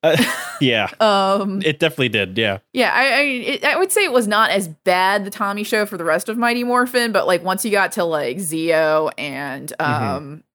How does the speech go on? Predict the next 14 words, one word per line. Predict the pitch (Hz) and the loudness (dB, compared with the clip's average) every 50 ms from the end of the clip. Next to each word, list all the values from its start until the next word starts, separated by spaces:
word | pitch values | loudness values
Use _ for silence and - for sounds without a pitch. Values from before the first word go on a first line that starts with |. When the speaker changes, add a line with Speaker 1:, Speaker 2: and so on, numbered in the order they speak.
| _ _ _ | _ _ _
Speaker 2:
and | - 165 156 151 | -8 -8 -8 -8
Turbo, | - - - 160 156 156 180 185 185 185 185 185 190 190 202 - _ _ _ _ _ _ - | -10 -10 -8 -6 -2 0 2 2 4 4 4 2 2 0 -2 -6 _ _ _ _ _ _ -2
or | 180 | 0
at | 185 | 0
least | 185 175 | 2 0
the | - 165 | -2 -2
first | - 170 156 - | -2 -4 -4 -2
half | - 160 156 156 - | -2 -2 -2 -2 -2
of | 185 | -6
Turbo, | 180 - 208 202 196 190 196 196 196 196 190 | -6 -2 -2 0 2 2 2 4 4 4 4
it | 175 151 170 | 4 4 4
was | 165 165 160 - | 4 2 0 -2
just, | 170 160 - - | -2 -2 -2 -2
like, | 147 131 139 143 123 113 110 - _ _ | -4 -4 -2 -2 -2 -4 -4 -6 _ _